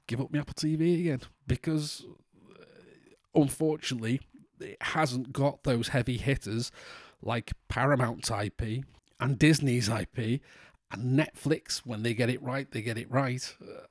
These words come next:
Apple T V, mm, no. Apple T V is, for, for me, as someone in the U K, i-, it's, I don't know, it, it's like someone who enjoys the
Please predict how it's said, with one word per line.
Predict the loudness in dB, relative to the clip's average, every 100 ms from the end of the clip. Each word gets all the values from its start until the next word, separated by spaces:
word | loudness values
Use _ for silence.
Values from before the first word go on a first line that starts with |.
| -20 _ -6
Apple | -4 -2 -2
T | -2 -2
V, | 0 0 0 -2 -6
mm, | -6 -4 -2 -2 -4 -6 _ -20 -18 -6
no. | -2 0 2 0 -2
Apple | -4 -4 -4
T | -4
V | -4 -4 -4
is, | -4 -4 -8 -14 -16
for, | -4 -4
for | -2 -2 0
me, | 2 4 4 2 -4
as | -6 -4
someone | 0 0 0
in | -2
the | -4
U | -6 -4 -4
K, | -4 -4 -2 -4 -6 -8 -10 -14 -20 -20 _ -20
i-, | -20 _
it's, | -14 -12 -6 -4 -4 -6 -8 -14 -12
I | -8
don't | -6 -6
know, | -6 -8 -14 -12
it, | -12 _ _ _ _ -12
it's | -8 -8
like | -6 -8 -10 -16 -8
someone | -4 -2 -2 -2
who | -4 -8 -10 -8
enjoys | -6 -2 -2 -2 -4 -6
the | -8